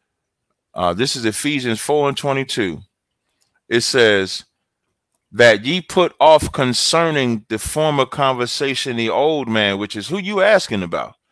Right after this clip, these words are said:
You asking about my old man, so you can't even follow what the book say. The book say,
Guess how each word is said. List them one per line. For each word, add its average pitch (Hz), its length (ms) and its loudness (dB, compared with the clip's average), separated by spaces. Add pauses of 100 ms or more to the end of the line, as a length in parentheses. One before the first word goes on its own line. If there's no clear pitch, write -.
(340)
You 202 220 0
asking 147 380 4
about 135 260 4
my 135 160 6
old 165 420 4
man, 113 260 2
so - 140 -6
you 180 180 -6
can't 156 240 2
even 135 160 -2
follow 143 320 4
what 135 160 -4
the 131 80 -10
book 196 240 0
say. 92 240 -2
The 95 100 -12
book 202 240 0
say, 131 320 2